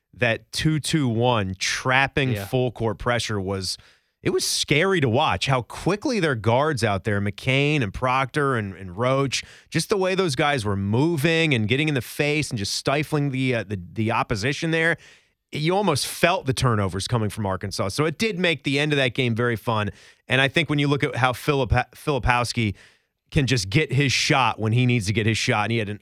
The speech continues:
Speaker 1: unbelievable
Speaker 2: Absolutely.
Speaker 1: second half. He had twenty-six points, ten rebounds, twenty-two from Roach as well. But Arkansas just had a good old-fashioned fun basketball <laughs> game where they were just primed to get the upset and nothing was gonna stop 'em.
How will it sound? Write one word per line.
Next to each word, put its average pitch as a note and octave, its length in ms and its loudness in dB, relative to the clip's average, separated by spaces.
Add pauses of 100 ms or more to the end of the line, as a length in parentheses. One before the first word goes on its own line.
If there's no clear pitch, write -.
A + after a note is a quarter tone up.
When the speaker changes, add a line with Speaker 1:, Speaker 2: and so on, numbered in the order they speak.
Speaker 1:
unbelievable D3+ 380 2 (160)
Speaker 2:
Absolutely. A2 120 0
Speaker 1:
second A#2 260 0
half. G#2+ 260 2
He A#2 60 -4
had G#2 120 -4 (120)
twenty-six C#3 440 -4
points, A#2 380 -4 (320)
ten C3+ 220 2
rebounds, A2+ 460 2
twenty-two C#3+ 500 2
from G#2+ 180 -2
Roach A2 380 2
as F#2 120 -4
well. G#2 360 0 (260)
But A2 100 2
Arkansas A#2+ 600 2
just G#2+ 160 -2
had A2+ 120 4
a G#2 80 2
good B2 240 2
old-fashioned B2+ 920 0 (340)
fun E3+ 480 2
basketball B2+ 600 2
<laughs> - 0 -
game D#3+ 300 2
where D3 100 2
they G3+ 140 2
were A3 80 -2
just D#3+ 220 -6
primed G#3 360 2
to A#3 60 2
get G#3 160 -2
the A#3 120 2
upset F#3+ 480 0 (340)
and D3 140 2
nothing E3 260 2
was C#3+ 140 0
gonna C3+ 200 0
stop B2 380 0
'em. F2+ 200 -6